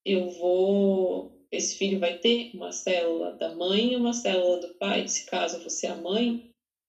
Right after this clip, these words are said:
é, esse filho vai receber,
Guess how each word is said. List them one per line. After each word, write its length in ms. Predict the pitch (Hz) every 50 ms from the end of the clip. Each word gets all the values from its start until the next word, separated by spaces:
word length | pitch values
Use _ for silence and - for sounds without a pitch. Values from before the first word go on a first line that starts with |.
| _ _ _ _ _ _ _ _ _ _
é, 380 | - 180 180 180 180 - - -
esse 260 | 190 - - 190 -
filho 240 | - 202 196 208 196
vai 140 | 190 190 185
receber, 920 | 185 180 180 - - 196 190 - 196 202 208 202 196 202 - - _